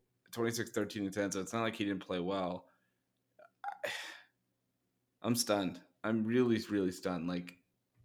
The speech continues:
Butler's done some crazy shit. Like, he had some stuff in last year's run that was potentially as good as this.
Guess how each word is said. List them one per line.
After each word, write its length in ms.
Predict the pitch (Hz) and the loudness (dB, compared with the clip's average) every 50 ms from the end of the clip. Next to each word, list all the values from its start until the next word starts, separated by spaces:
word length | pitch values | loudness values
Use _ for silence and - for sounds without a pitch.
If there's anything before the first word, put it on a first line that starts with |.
| _ - - _ _ _ _ _ _ _ _ _ _ _ _ _ | _ -20 -20 _ _ _ _ _ _ _ _ _ _ _ _ _
Butler's 320 | - 143 196 214 185 156 123 | -2 2 4 6 6 6 6
done 220 | 120 123 120 117 | 4 2 2 2
some 160 | 117 107 98 | 0 -4 -2
crazy 340 | - 113 104 104 101 101 95 | 2 2 2 2 2 0 -4
shit. 280 | 90 - - 107 117 92 | -2 0 0 0 0 0
Like, 160 | 80 95 - | -2 -2 -2
he 120 | 131 135 | 0 2
had 160 | 139 135 131 131 | 4 2 2 2
some 140 | 110 104 95 | -2 -6 -6
stuff 320 | - - 98 98 95 101 | -4 -2 -2 -2 -2 -2
in 140 | 95 92 90 | -4 -2 -2
last 320 | 90 90 92 98 - - | -2 -2 -4 -4 -4 -2
year's 240 | 104 104 104 101 104 | -2 -2 -2 -2 -4
run 240 | 107 107 107 107 104 | -4 -2 0 0 0
that 120 | 98 95 | 0 0
was 200 | 90 87 90 90 | 0 -2 -4 -6
potentially 580 | - - - - - 104 98 95 - - 95 95 | -8 -12 -16 -6 -4 -2 -2 -2 -2 -2 -4 -4
as 80 | 92 | -4
good 200 | 90 - 95 92 | -6 -6 -6 -4
as 140 | 92 92 90 | -4 -4 -6
this. 420 | 90 92 98 113 117 - - - | -4 -2 0 0 0 -2 -6 -8